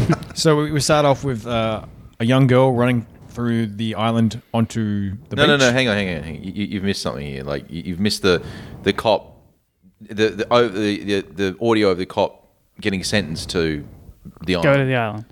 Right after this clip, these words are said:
Speaker 2: The,
Speaker 1: Okay,
Speaker 2: the,
Speaker 1: I missed that then.
Speaker 2: <laughs> So what happens is
Speaker 3: There's,
Speaker 2: that
Speaker 3: there's
Speaker 2: Bruce, or what's his name? Yul.
Speaker 3: Jung.
Speaker 2: Yul.
Speaker 3: Yul?
Speaker 2: Um, there's, like, a, an audio of, um, over the, some, uh, the opening credits where Yul has been sentenced for killing,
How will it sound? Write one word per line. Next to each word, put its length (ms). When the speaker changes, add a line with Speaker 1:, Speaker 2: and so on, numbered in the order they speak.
Speaker 2:
The, 100
Speaker 1:
Okay, 100
Speaker 2:
the, 80
Speaker 1:
I 120
missed 260
that 160
then. 280
Speaker 2:
<laughs> 120
So 220
what 200
happens 240
is 80
Speaker 3:
There's, 220
Speaker 2:
that 80
Speaker 3:
there's 300
Speaker 2:
Bruce, 380
or 280
what's 260
his 80
name? 120
Yul. 380
Speaker 3:
Jung. 280
Speaker 2:
Yul. 440
Speaker 3:
Yul? 260
Speaker 2:
Um, 200
there's, 160
like, 140
a, 160
an 100
audio 680
of, 140
um, 460
over 220
the, 80
some, 340
uh, 240
the 180
opening 220
credits 300
where 180
Yul 380
has 120
been 200
sentenced 560
for 380
killing, 580